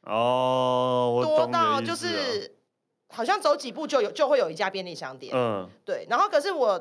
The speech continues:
Speaker 2: 到了外县市，其实我就觉得，呃，我们看买，买，呃，没有看到seven eleven，我就会有点没有安全感。
Speaker 1: 哦，我懂。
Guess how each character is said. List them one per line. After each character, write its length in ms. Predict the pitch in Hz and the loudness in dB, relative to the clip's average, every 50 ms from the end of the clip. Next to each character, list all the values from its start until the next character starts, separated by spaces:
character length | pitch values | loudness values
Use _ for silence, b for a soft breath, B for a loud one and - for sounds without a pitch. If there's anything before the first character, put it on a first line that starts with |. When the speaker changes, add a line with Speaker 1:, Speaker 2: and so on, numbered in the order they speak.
| - - _ - | -4 -12 _ -2
Speaker 2:
到 200 | - 330 294 269 | 0 2 2 2
了 100 | 254 240 | 0 0
外 240 | 254 294 277 240 | 2 2 0 0
县 300 | 240 240 233 247 226 220 | -2 -6 -8 -8 -8 -8
市， 280 | 208 - - 240 214 208 | -8 -8 -8 -6 -8 -8
其 160 | - - 220 | -8 -8 -8
实 140 | 208 185 247 | -6 -4 -4
我 180 | 247 220 196 170 - - _ _ _ | -2 -2 -4 -4 -6 -12 _ _ _
就 120 | - 285 285 | -14 -14 -14
觉 220 | 285 - - 208 | -10 -6 -4 -2
得， 200 | 196 196 196 190 185 185 - - - - _ _ _ _ _ _ _ _ _ | 0 0 0 0 -2 -4 -10 -20 -20 -20 _ _ _ _ _ _ _ _ _
呃， 80 | - 226 | -10 -8
我 40 | 226 | -6
们 120 | 196 196 | -6 -4
看 160 | 190 247 254 | -2 -2 -2
买， 160 | 254 220 185 | 0 -2 -4
买， 180 | 156 190 175 170 170 - - | -2 -4 -4 -6 -6 -6 -6
呃， 140 | - 202 196 | -6 -4 -2
没 100 | 233 311 | 0 0
有 80 | 320 | 0
看 160 | 285 320 330 | 0 0 -2
到 80 | 302 302 | -2 0
seven 180 | 269 254 262 240 | 0 -2 -2 0
eleven， 220 | 220 226 214 208 | -2 -2 -2 -2
我 80 | 190 165 | -2 -2
就 120 | 147 - 208 | -4 -6 -6
会 80 | 247 | -6
有 100 | 226 175 | -4 -6
点 280 | 165 170 175 156 131 123 - | -6 -6 -8 -10 -10 -10 -8
没 100 | 165 180 | -8 -6
有 40 | 170 | -6
安 180 | 135 151 160 | -6 -6 -8
全 220 | 151 - 131 120 131 | -10 -12 -16 -16 -14
感。 160 | - 110 - _ _ _ _ _ _ _ _ _ _ _ _ | -14 -16 -16 _ _ _ _ _ _ _ _ _ _ _ _
Speaker 1:
哦， 160 | - 104 107 | -6 -4 -4
我 160 | 104 104 104 107 | -2 -2 -4 -6
懂。 320 | 104 - 95 87 85 - | -6 -10 -12 -12 -14 -20